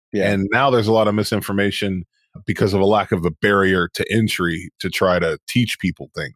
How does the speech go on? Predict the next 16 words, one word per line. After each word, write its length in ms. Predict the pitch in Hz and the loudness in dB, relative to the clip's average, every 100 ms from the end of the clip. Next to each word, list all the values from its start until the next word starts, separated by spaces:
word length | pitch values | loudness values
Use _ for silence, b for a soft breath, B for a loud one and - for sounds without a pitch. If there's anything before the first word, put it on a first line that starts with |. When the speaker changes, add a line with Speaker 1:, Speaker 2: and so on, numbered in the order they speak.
| - 87 | -12 -8
Speaker 2:
you 80 | |
know? 160 | 85 85 - _ | -6 -6 -8 _
And 160 | 92 98 | -2 0
I 80 | 98 | 0
think 160 | 117 | 0
you're 80 | 92 | 0
definitely 340 | 92 101 90 82 | 0 0 -2 0
right 180 | 95 | 2
about 280 | 85 80 78 - | 2 0 -4 -2
that. 260 | 82 78 - _ _ - | -2 -2 -8 _ _ -6
So 420 | - 131 120 - | 0 2 2 -2
how 400 | - - 160 208 | -8 -2 0 2
long 1000 | 247 185 151 151 165 147 110 95 90 90 87 _ _ - | 4 4 2 2 4 2 2 -2 -6 -12 -18 _ _ -6
were 280 | 107 107 | -2 0
you 380 | 104 101 127 135 123 | 0 0 -2 0 0
working 920 | 110 98 104 120 139 120 104 98 90 | -2 -2 2 2 0 -2 -2 -4 -6